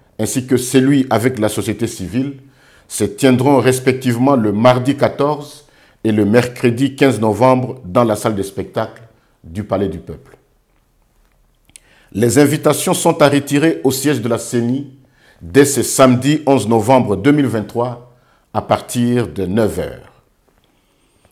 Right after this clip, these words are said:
Il est à noter que chaque candidat président de la République qui le désire devra se faire accompagner d'un seul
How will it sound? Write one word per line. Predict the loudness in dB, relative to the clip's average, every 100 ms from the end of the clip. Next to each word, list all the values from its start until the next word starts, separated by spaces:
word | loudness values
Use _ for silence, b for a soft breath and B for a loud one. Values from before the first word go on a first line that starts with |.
| _ -4
Il | 2
est | 4 6
à |
noter | 6 6 4 2
que | 4
chaque | 2 2 0
candidat | 2 2 4 4
président | 2 2 4
de |
la | 4
République | 4 0 -2 -4 -8 -8
qui | 0
le | 2
désire | 4 4 2 -6 -10 -20 _ b b b b
devra | 0 2 4 4
se | 2
faire | 0 2
accompagner | 2 2 0 0 2 0 -2 -8
d'un | -4 -4
seul | -2 -2 -2 -4